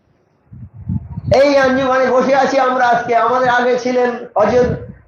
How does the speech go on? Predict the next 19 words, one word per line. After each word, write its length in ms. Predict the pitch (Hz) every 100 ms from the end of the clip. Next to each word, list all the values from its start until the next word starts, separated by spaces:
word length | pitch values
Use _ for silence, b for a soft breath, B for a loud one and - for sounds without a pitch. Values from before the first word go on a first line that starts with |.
| -
মাওলানা 420 | 214 233 240 247
সুফি 240 | 233 226 240
মুফতি 280 | 240 208
আজম 300 | 233 220 233
গাছি 240 | 233 262 269
রহমতুল্লাহ, 840 | 254 240 233 190 160 135 - - - _
তারপরে, 560 | - 285 285 262 277 277
তারপরে 840 | - 247 262 277 262 254 254 247 240 -
এসেছেন 500 | 240 240 247 240 226 - -
সুফি 200 | - 247
মুয়াজ্জেম 520 | 220 208 254 220 294 262
কেবলা 320 | 262 247 233
রহমতুল্লাহ, 640 | 214 202 202 170 147 - - - - _ - -
তারপরে 420 | 226 277 277 269
এসেছেন 500 | 240 254 269 269 254 - - -
অফিসি 360 | - 285 311 294
কেবলা 440 | 285 247 240 226
রহমতুল্লাহ 420 | 214 202 208 185
আলাইহি, 260 | 160 139 -